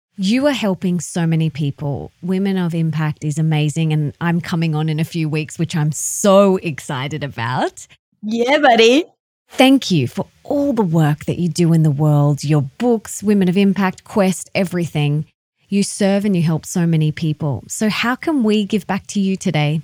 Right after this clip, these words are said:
Speaker 1: How can we serve you?
Speaker 2: Oh, thank you, girl. So really, it's like,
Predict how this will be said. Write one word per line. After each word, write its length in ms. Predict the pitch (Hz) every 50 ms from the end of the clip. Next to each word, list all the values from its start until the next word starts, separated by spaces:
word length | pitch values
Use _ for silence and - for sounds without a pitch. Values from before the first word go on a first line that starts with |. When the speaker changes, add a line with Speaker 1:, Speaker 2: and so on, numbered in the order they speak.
| - -
Speaker 1:
How 140 | - 226
can 180 | 226 - 247 233
we 100 | 226 233
serve 320 | 214 - - 196 185 160
you? 380 | - 156 151 139 135 147 135 123 _ _ _ _ _ _ _ _ _ _ _ _ -
Speaker 2:
Oh, 400 | 330 311 285 269 247 233 220 214 214
thank 360 | - - 294 262 220 - -
you, 60 | 196
girl. 360 | - 196 196 185 180 185 185 - - - - - -
So 240 | - - 330 320 285
really, 440 | 320 339 349 349 339 330 311 -
it's 260 | - 254 247 - - -
like, 180 | 233 220 220